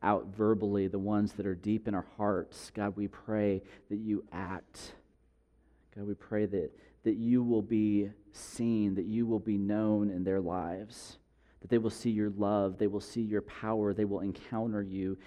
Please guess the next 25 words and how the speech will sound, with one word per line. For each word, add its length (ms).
in 140
a 20
fresh 400
and 160
new 160
way. 480
And 120
God, 240
use 280
us 520
to 120
intercede 640
on 200
their 160
behalf. 600
Use 380
us 260
to 120
pray 460
on 220
their 180
behalf. 560
God, 140
in 160
the, 160